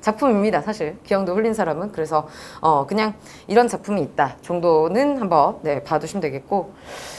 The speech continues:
문정희는 쉽게 내려면 될 것 같고요. 뭐 근데, 어, 그렇게 가능성이 높다고 생각하진 않습니다. 그래서 나머지는 그냥 한번 읽어보시면 되는데 밑에 C 마이너스로 윤동주와 고재종을 넣은 이유는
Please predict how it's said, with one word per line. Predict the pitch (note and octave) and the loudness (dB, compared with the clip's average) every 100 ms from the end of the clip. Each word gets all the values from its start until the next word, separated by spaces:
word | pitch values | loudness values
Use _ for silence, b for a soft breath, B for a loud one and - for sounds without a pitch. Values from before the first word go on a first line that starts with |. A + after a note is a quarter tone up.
| B - | B -6
문정희는 | G#3+ C4+ F4 E4 D4 C#4 C4+ | -4 2 2 2 2 2 0
쉽게 | - - F4 | -4 2 2
내려면 | E4+ C4+ C4+ | 4 4 4
될 | F#3 | 0
것 | E3 | 4
같고요. | G3 D3 E3+ A#3+ - | 4 4 -2 -4 0
뭐 | F3 D3+ | 0 2
근데, | E3+ E3 E3+ E3 B B | 0 2 0 0 B B
어, | - D3+ | -4 -4
그렇게 | - A#3 A#3 | 0 -2 0
가능성이 | F3+ F3 G#3+ | -2 -2 -4
높다고 | D3+ F#3 F#3 | -2 0 0
생각하진 | A3 A3 G#3 D3+ | 0 -4 -4 -8
않습니다. | - F3+ C#3 | -6 -8 -8
그래서 | C#3+ E3+ | -8 0
나머지는 | D#3+ A#3 A3+ G#3 | 4 4 2 -2
그냥 | F3+ D#3+ F3 | -2 -4 -4
한번 | G3 E3+ G#3 C#4+ | 4 6 6 4
읽어보시면 | E3 G3+ F#3+ G3 E3+ | 0 0 0 -2 -2
되는데 | D3 D3+ B3 D4 B B B | -2 4 4 2 B B B
밑에 | - G#3+ A3+ C3+ | -4 0 0 0
C | - D#4 | -2 -2
마이너스로 | A3 D3+ G#3+ A#3+ - E3 D3 | 2 2 2 -2 -2 -2 0
윤동주와 | G#3 C4 D#4 B3 A3 A3 C4 | 2 2 2 2 4 4 2
고재종을 | G3+ G3+ A3 G#3+ | -4 -2 -2 -2
넣은 | E3 D#3+ E3 | 0 0 0
이유는 | D#3 F#3 B3+ D#3 | -2 0 0 0